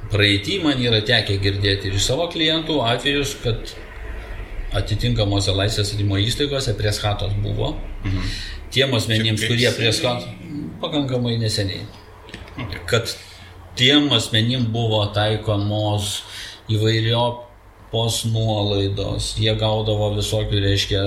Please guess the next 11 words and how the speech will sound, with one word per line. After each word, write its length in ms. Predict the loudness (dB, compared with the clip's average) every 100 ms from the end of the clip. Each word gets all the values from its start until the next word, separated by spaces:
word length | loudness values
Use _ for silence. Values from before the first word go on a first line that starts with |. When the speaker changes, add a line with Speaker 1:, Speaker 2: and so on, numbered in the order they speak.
| 0
Speaker 1:
nu, 360 | 0 -2 -2 -2 2
gerų 260 | 4 4 4
dalykų, 360 | 4 2 0 -2
reiškia, 200 | 0 2
Speaker 2:
Mhm. 80 |
Speaker 1:
meduolių 440 | 2 4 4 2 0
iš 140 | 0 0
administracijos 800 | 0 0 0 0 0 -2 -4 -2
ar 200 | -2 -2
atitinkamai 580 | -4 -2 0 0 0
iš 120 | 0